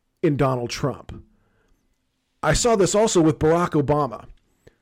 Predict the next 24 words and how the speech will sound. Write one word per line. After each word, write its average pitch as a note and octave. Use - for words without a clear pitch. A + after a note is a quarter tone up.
You D3+
know, B2+
the, C#3+
they're, D#3
they, E3+
they E3
talked -
about E3
him E3
like D3+
he D3+
was C3
Jesus. E3
And D3
I D3
thought, C#3
"What's C3
he G#3
done F#3+
to E3
deserve, D3
to D#3+
deserve D3
that A3